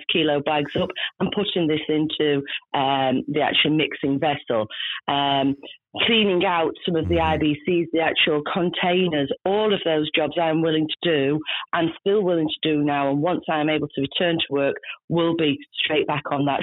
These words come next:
Speaker 1: shop floor. A leader, a good leader, will, will t-, turn their hand to anything and not question that a job is below them, because there is no job below anybody.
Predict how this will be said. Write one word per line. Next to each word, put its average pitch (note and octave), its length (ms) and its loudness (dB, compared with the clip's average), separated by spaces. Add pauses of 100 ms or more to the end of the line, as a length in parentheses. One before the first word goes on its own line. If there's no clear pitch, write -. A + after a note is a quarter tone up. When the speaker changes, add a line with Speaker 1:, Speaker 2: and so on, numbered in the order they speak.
Speaker 1:
shop B2+ 280 0
floor. C#3 300 0 (440)
A D#3+ 80 2
leader, G3+ 500 2
a D#3 100 0 (100)
good B3 280 0
leader, D#3+ 540 2 (380)
will, F#3 180 2 (220)
will E3 320 0
t-, - 220 -8 (300)
turn G#3 220 2
their F3 100 2
hand D#3+ 360 2
to - 60 -4 (140)
anything C#3 540 0 (260)
and D#3+ 200 2
not F3+ 220 0
question D3 600 0
that - 160 0
a C3+ 60 0
job D3 240 0
is C#3 120 -2
below C#3 380 0
them, B2 160 0
because C#3 260 -2 (240)
there D3+ 140 2
is D3+ 140 0
no D#3+ 260 2
job D3 240 0
below C#3 380 0
anybody. B2 580 -2